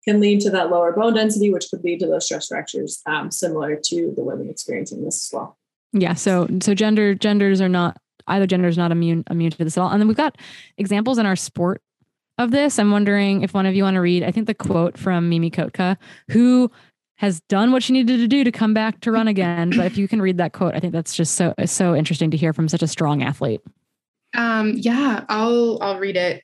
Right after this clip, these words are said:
Speaker 3: Um, and Mimi Kotka, anyone who doesn't know her, she's, uh, the Swedish ultra runner. Um, she's now forty, correct me if I'm wrong.
Speaker 1: Mm-hmm.
Speaker 3: Um, and we've talked about her before. Um, she just got third at U T M B,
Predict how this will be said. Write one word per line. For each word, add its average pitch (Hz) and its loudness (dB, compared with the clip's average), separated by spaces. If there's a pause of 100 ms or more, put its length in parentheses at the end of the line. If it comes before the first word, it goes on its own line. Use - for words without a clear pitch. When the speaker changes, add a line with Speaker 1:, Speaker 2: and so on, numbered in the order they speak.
Speaker 3:
Um, 180 -4 (320)
and 208 -2
Mimi 240 4
Kotka, 214 -4
anyone 202 0
who 190 -4
doesn't 185 -2
know 180 -2
her, 190 -2
she's, 175 -6
uh, 175 -4
the 214 -8
Swedish 208 -4
ultra - -6
runner. 175 -2
Um, 170 -4
she's 196 -6
now 175 -2
forty, 220 -2
correct 220 -6
me 226 -2
if 226 -6
I'm 233 -2
wrong. 233 -4 (200)
Speaker 1:
Mm-hmm. 196 -4
Speaker 3:
Um, 185 -2 (380)
and 208 0
we've 226 2
talked 233 0
about 220 4
her 208 2
before. 180 -2
Um, 175 -2
she 190 -4
just 190 -6
got 160 -4
third 170 -2
at 160 -2
U 185 -8
T 180 -8
M 170 -2
B, 165 -4